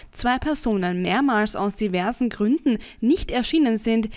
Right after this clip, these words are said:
gehen die Ausschüsse nächste Woche in die Verlängerung.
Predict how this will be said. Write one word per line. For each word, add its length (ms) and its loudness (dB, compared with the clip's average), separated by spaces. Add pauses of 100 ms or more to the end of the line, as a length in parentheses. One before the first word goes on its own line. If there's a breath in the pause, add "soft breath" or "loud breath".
(180 loud breath)
gehen 260 4
die 200 4
Ausschüsse 680 -2
nächste 460 0
Woche 300 2
in 180 0
die 140 -6
Verlängerung. 760 0